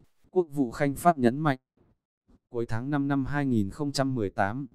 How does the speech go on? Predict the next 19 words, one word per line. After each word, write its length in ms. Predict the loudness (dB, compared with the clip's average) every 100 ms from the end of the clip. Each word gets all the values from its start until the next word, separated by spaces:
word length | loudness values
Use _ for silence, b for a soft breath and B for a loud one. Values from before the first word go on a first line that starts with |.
| _ -2
tàu 160 | -2
chiến 240 | -2 -4 0
Đích 160 | 0
Mơ 200 | 0 -4
Út 180 | -4 -6
và 140 | -4 -4
một 220 | -4 -2
tàu 160 | -2 -2
khu 200 | -4 -2
trục 220 | -4 -6
của 120 | -10
Pháp 280 | -2 0 0
đã 160 | -4 -2
tiến 220 | -2 0
hành 180 | -2 -2
tuần 200 | -4 0
tra 220 | 0 2
đảm 220 | 0 0
bảo 140 | -2